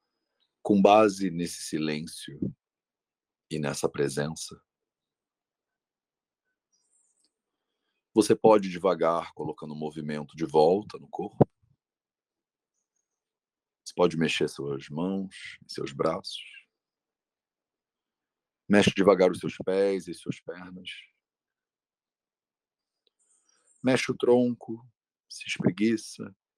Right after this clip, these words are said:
se alonga. E leva essa consciência com você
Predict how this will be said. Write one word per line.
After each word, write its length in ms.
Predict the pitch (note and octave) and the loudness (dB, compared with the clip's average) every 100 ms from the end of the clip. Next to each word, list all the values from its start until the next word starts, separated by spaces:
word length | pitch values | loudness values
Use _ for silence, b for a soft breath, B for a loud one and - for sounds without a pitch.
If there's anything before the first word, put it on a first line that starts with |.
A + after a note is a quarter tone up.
| _ _ _ | _ _ _
se 200 | - - | -18 -14
alonga. 600 | E2+ E2 G2+ G#2 G2+ G2 F2+ _ _ _ _ _ _ _ _ _ _ _ _ _ _ _ _ _ _ _ _ _ _ _ _ _ _ _ _ _ _ _ _ _ _ _ _ _ _ _ _ _ _ _ _ _ _ _ - | -10 -6 -4 -4 -6 -8 -8 _ _ _ _ _ _ _ _ _ _ _ _ _ _ _ _ _ _ _ _ _ _ _ _ _ _ _ _ _ _ _ _ _ _ _ _ _ _ _ _ _ _ _ _ _ _ _ 4
E 80 | G2 | 8
leva 400 | G#2+ B2+ A#2+ A2+ | 8 6 4 2
essa 180 | - | 0
consciência 840 | A2 G#2+ G2+ - F#2+ G2+ G2+ - - | -6 -6 -4 -2 -2 -2 -4 -6 -12
com 160 | D2 | -12
você 460 | C#2+ C#2 - D#2 | -12 -10 -6 -6